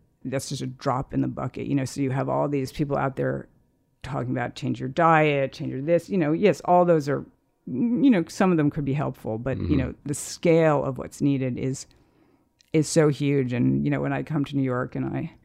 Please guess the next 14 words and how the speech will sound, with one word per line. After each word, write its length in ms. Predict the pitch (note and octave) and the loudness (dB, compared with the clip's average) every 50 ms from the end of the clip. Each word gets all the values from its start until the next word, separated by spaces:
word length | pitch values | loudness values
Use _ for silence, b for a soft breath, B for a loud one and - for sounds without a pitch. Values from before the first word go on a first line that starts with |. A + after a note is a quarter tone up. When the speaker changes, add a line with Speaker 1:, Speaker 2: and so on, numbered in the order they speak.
| B B B B B B B B B B B B _ - | B B B B B B B B B B B B _ -6
Speaker 1:
I 100 | - D3+ | -2 0
actually 280 | D3 D3 C#3+ - D3 C#3 | 0 0 -2 -2 -6 -6
live 200 | C3 C3 C3+ C3 | -4 -4 -4 -2
out 180 | C3+ B2+ B2+ A#2+ | -2 -2 -2 -2
in 120 | B2 B2+ | -2 -4
sort 180 | - - B2+ A#2 | -4 -4 -10 -10
of 160 | A#2 A#2+ B2+ - _ _ _ _ _ _ _ _ _ _ _ _ _ _ _ - | -10 -12 -14 -18 _ _ _ _ _ _ _ _ _ _ _ _ _ _ _ -8
a 100 | D#3+ D#3 | -6 -6
depopulating 1200 | E3 C3 D3+ D#3 D3 C#3 - - E3 D3 C#3 - - F3 F3+ F3 E3+ F#3 A3 G#3+ G#3 - B3 G#3 - | -6 -4 -2 0 -2 0 -2 -2 -2 -2 -2 0 0 0 0 0 2 4 4 4 6 6 8 8 8
<laughs> 120 | - - | 6 6
part 160 | G3+ - G3+ A#3 | 4 4 4 4
of 120 | A3 F3+ | 4 4
the 80 | D#3+ G#3 | 4 2
world. 400 | E3 E3+ E3+ F#3 F#3 D3+ D3+ | 2 4 4 4 4 4 2